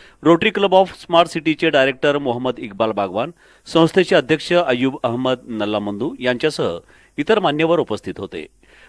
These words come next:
प्रारंभी मुख्याध्यापक अबुबकर नल्लामंदू यांनी प्रास्ताविक करून शाळेचा वार्षिक अहवाल सादर केला. त्यानंतर सर्व मान्यवरांचा सत्कार करण्यात आला.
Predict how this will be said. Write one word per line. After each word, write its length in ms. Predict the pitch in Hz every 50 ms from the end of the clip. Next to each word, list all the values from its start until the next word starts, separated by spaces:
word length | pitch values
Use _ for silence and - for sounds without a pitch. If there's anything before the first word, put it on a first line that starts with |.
| _ _ -
प्रारंभी 380 | - 165 170 175 202 202 233 226
मुख्याध्यापक 580 | 190 170 - - 202 185 196 180 208 202 208
अबुबकर 460 | 180 135 139 156 156 170 151 175 170
नल्लामंदू 500 | 165 160 139 131 135 135 147 143 143 151
यांनी 260 | 151 143 135 120 131 127
प्रास्ताविक 520 | - 123 107 104 - - 131 123 120 120 -
करून 220 | - 127 123 127 127
शाळेचा 440 | - - 113 113 113 107 - 120 117
वार्षिक 480 | 113 104 104 104 95 - - 123 117 -
अहवाल 300 | 107 107 107 113 117 120
सादर 300 | - - 98 85 85 82
केला. 240 | - - 80 71 58 _ _ _ - - - _ -
त्यानंतर 400 | 151 156 170 185 190 185 202 185
सर्व 360 | 170 - - 170 170 180 185
मान्यवरांचा 640 | 170 160 139 139 147 151 156 156 156 151 - 165 156
सत्कार 400 | 151 - 123 - - - 131 123
करण्यात 380 | - - 95 90 90 87 - 85
आला. 140 | 80 76